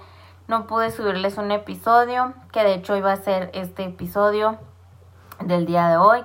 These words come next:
Como vieron en el título, hoy vamos a hablar de duendes. Pero, bueno, son fechas que yo sé que también todo el mundo anda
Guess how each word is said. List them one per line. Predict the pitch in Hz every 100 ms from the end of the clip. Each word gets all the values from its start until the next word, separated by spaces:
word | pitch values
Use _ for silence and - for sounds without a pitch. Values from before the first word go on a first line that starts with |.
| -
Como | 196 180
vieron | 175 185
en | 185
el | 160 160
título, | 208 208 220 202
hoy |
vamos | 185 180 180 180
a |
hablar | 165 151 -
de | 165 165 -
duendes. | 156 151 147 175 208 240 269 - - - - - - - - - - - - - -
Pero, | 302 311 330 330 320 - - - 226
bueno, | 214 196 175 175 - - _ _ _ - - -
son | - 269 269
fechas | 247 247 294 247 247
que | - 220 208
yo | 202
sé | 202 202
que | 208
también | 190 180
todo | 180 185
el | 180
mundo | 180 180
anda | 180 175 180 180